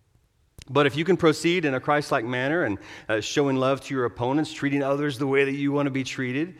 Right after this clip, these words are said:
talking about an issue without trying to slander the other side, then maybe keep going. As I said earlier, finding a cause is a very natural thing. It's hardwired in us to be part of something bigger than ourselves.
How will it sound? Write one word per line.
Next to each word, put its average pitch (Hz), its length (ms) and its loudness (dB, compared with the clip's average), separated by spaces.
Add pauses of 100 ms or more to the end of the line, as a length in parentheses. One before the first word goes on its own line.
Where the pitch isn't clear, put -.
(280)
talking 127 380 -2
about 127 240 0
an 113 120 -4
issue 120 320 -6
without 120 240 -2
trying 120 360 -6
to 101 380 -10
slander 117 500 -6
the 104 120 -6
other 98 120 -10
side, 104 420 -8
then 104 200 -10
maybe 131 480 -8 (280)
keep 143 200 -16
going. 90 360 -6 (2000)
As 123 120 -2
I - 20 -4
said 135 240 2
earlier, 120 720 2
finding 147 320 2
a 117 40 -2
cause 135 280 2
is 120 80 -8
a 117 60 -4
very 123 240 0
natural 117 440 -4
thing. 117 380 -6
It's 98 160 -10
hardwired 117 720 -2
in 117 160 -4
us 107 160 -8
to 104 100 -18
be 110 80 -12
part 120 260 -4
of 113 60 -6
something 110 360 -10
bigger 117 240 -6
than 104 120 -10
ourselves. 107 540 -10